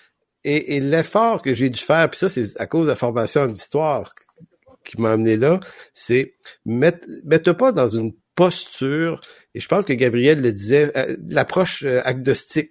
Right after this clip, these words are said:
hein, c'était, c'était bien dit. Tu sais, je, je vais approcher, euh, mes recherches sur ce groupe-là en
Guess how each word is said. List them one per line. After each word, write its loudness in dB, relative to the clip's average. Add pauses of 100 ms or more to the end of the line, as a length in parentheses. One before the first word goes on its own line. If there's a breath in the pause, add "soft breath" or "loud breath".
hein, 2
c'était, -8
c'était -2
bien 0
dit. -6
Tu -20 (280 loud breath)
sais, 4
je, 0
je -4
vais 4
approcher, 0
euh, -4 (100)
mes 0
recherches -2
sur -6
ce -6
groupe-là 0 (580 loud breath)
en 2